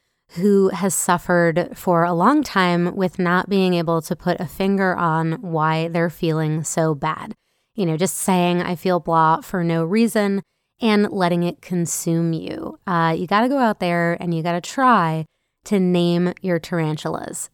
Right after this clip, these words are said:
you know? Just take 'em out of the shadows and into the light, get a handle on who and what they are so that,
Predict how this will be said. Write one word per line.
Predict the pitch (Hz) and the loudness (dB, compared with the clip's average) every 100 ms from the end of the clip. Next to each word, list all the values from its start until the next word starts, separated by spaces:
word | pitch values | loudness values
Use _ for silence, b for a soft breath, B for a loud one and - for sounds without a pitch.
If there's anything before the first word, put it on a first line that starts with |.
| _ | _
you | 175 | -4
know? | 160 165 160 170 - _ _ - | -2 0 0 -2 -6 _ _ -4
Just | 180 160 - - _ | -4 -2 -8 -12 _
take | - 180 220 | -4 0 2
'em | 226 | 4
out | 240 | 4
of | 262 | 2
the | 254 | 0
shadows | 247 214 214 208 208 208 - | 2 4 4 4 2 0 -4
and | 175 160 | -2 -2
into | 170 175 233 | -2 -2 2
the | 240 | 2
light, | 220 196 190 - _ _ _ _ | 2 2 2 -4 _ _ _ _
get | 185 180 | 2 4
a | 220 | 4
handle | 233 214 214 214 | 4 2 2 0
on | 196 160 | 0 0
who | 156 170 190 | -2 0 0
and | 220 220 170 | 2 0 0
what | 175 | -2
they | 214 226 | -2 0
are | 175 165 160 160 _ _ _ | 2 2 2 -2 _ _ _
so | - - 294 320 | -10 2 4 6
that, | 180 165 175 | 4 2 0